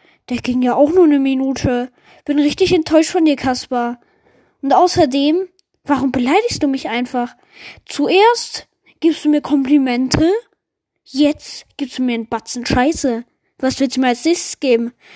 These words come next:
Willst du mir jetzt auch noch eine Briefbombe schicken oder so? Das finde ich richtig scheiße von dir, weißt du das? Und falls du das hier hörst, du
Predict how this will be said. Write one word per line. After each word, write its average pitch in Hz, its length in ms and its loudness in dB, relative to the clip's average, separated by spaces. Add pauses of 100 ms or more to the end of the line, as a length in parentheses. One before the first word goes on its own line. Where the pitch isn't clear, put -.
(120)
Willst 302 240 2
du - 20 4
mir 294 60 4
jetzt 254 120 -2
auch 254 100 -2
noch 277 80 0
eine 269 160 -2
Briefbombe 339 540 2
schicken 254 360 -4
oder 233 240 -2
so? 233 280 -6 (760)
Das - 180 -4
finde 285 160 2
ich 269 100 -6
richtig 330 260 0
scheiße 415 320 0
von 254 160 -4
dir, 240 160 -2
weißt 311 240 -2
du 269 40 -6
das? 240 420 -4 (2000)
Und 294 120 2
falls 370 360 0
du 415 60 0
das 359 120 2
hier 302 180 2
hörst, 277 840 0 (4000)
du 359 460 2